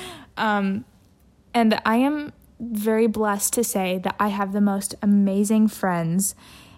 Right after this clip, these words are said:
and I, there's very few people in this world that are actually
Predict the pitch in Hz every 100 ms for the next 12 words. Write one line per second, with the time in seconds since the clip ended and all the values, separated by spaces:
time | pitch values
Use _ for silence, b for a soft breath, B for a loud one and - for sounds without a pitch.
0 | B - 196 190 185 185 196 196 - 202
1 | 202 202 208 208 240 214 220 233 269 330
2 | 311 247 247 247 262 - 262 269 269 208
3 | 185 - 202 - 247 226